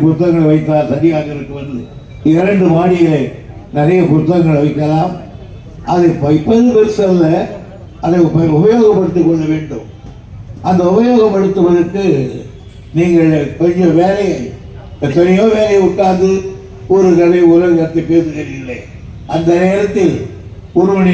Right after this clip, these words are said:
நேரம், ரெண்டு மணி நேரம் இந்த நா-, நூலகத்தை வந்து படித்தால் மனிதன் அறிவுள்ளவராக மாறுவார்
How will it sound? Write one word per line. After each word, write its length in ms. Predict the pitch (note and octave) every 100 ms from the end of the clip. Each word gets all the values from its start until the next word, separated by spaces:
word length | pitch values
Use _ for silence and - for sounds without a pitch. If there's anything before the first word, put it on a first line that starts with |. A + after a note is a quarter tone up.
| F3+
நேரம், 260 | G3+ G#3+
ரெண்டு 140 | F3 F3+
மணி 200 | F3+ F3 F3
நேரம் 320 | F3+ E3+ C3 - - - - - -
இந்த 160 | D#3+ D#3+
நா-, 180 | E3 F#3 D#3+
நூலகத்தை 460 | F#3+ F#3+ F3+ E3
வந்து 180 | E3 D#3 C#3+
படித்தால் 500 | E3 - D#3+ F#3 D#3+ - - - - - - -
மனிதன் 500 | C#3+ E3 F#3 F#3 E3 D3+ B2 -
அறிவுள்ளவராக 680 | E3+ F3 E3+ E3 D#3+ D3+ C#3+
மாறுவார் 500 | C#3+ D3 C#3 C#3+ D3+